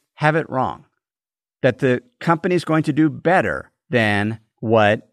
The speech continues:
other investors assume. If it does worse, the stock's going to fall in price. It will not do as well as the market. Now, that's just me. There are individuals that can do that,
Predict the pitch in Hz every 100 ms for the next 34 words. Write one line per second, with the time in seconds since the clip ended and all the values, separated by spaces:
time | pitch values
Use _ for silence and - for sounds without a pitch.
0 | _ 113 101 110 104 92 90 - 113 131
1 | - 180 180 _ _ _ _ _ _ -
2 | 131 131 143 127 160 233 - 143 - 127
3 | - - 113 123 117 135 - 254 - -
4 | _ - 117 - 85 - 110 117 135 147
5 | 147 196 226 101 101 80 67 - 73 65
6 | - - _ _ _ _ _ _ _ _
7 | - 139 147 214 - 170 - 120 220 90
8 | - _ - 156 147 151 - 135 202 202
9 | 113 127 123 113 113 135 147 - 113 113
10 | 139 _ - 160 147 226 139 73